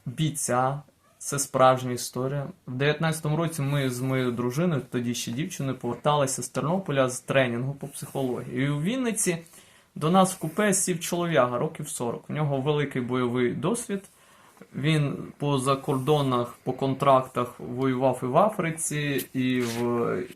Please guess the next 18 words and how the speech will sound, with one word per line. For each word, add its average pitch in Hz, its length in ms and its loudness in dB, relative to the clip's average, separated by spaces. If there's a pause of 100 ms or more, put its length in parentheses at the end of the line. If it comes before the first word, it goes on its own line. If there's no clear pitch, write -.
(300)
Ізраїлі. 160 840 4 (520)
Ну, 180 140 0 (120)
коротше, 160 580 0
але 143 200 2
коли 160 260 0
почався 139 880 0 (300)
ця 139 280 4
вся, 123 480 0
е, 113 100 -4 (480)
хрінь 147 300 2
в 127 80 0
ато, 247 320 4 (960)
цей 156 180 2
ве-, 143 340 0
цей 139 280 0
конфлікт, 139 640 -2
він 220 240 4
повернувся, 240 760 0